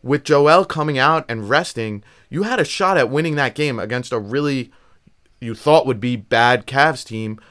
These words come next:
with Dwight Howard playing that role, and it just was not the case. So that's where the concern was, but I'm hoping that Dwight Howard can continue to develop into that role, 'cause I have really liked what I've seen. For me, though, the reason I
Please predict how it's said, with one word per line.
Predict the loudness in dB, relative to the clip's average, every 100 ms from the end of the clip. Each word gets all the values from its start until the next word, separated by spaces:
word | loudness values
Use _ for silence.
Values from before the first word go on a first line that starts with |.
| _ _ _
with | -8 -8
Dwight | 0 2 2
Howard | 2 2 4 0 -4
playing | -4 -4 -2
that | -2 0
role, | 2 2 0 -4
and | -6
it | -6 -8
just | -6 -6 -8
was | -16 -2 0 0
not | -2 -4
the | -6
case. | -10 -10 -10 -16 -20 _ _ _
So | -2
that's | 0 0 0
where | 2
the | 4 2 0 _ _
concern | -10 -8 -4 -4 -2 -2
was, | -4 -4
but | -4
I'm | -4 -4
hoping | -4 -4 -2 -4 -4 -10 _ _ _
that | -4 -4
Dwight | -2 -2 0
Howard | 0 -2 -4
can | -14
continue | -12 -12 -10 -10 -8
to | -6
develop | -6 -2 -2 -2
into | -6
that | -4 -4
role, | -4 -6
'cause | -4
I | -6 -2
have | -4 -4
really | -4 -4 -2
liked | -4 -6 -4
what | -6
I've | -6
seen. | -10 -14 -14 _ -20 _ _ _
For | -4 -2
me, | 0 2
though, | 2 2 0
the | -2 -6
reason | -4 -2 -2
I | 0 2 2 0